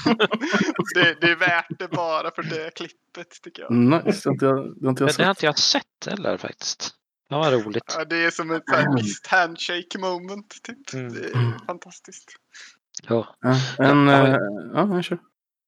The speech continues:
Speaker 3: Jag har, jag har på, jag har en liten rolig historia som, från nittiotalet på samma tema, lite grann.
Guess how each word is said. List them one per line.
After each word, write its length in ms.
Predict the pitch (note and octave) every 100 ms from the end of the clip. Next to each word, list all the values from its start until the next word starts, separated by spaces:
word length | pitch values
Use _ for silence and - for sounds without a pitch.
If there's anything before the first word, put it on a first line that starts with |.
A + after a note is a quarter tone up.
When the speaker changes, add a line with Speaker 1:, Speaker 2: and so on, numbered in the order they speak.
| _ _ _ -
Speaker 3:
Jag 120 | C3
har, 80 | D3
jag 220 | D#3 E3
har 60 | E3
på, 260 | - D3 -
jag 120 | C#3
har 140 | C3 C3
en 200 | C3 B2
liten 240 | B2+ C#3
rolig 160 | B2 A#2+
historia 380 | - C#3+ B2+ F#2+
som, 240 | A#2 G2+ - -
från 240 | - B2+
nittiotalet 760 | A#2+ B2 - - D3+ B2 G2 -
på 80 | -
samma 260 | A2 G#2+
tema, 500 | - B2 A2+ A2+ C#3
lite 300 | A2+ A2 -
grann. 200 | A#2+ A2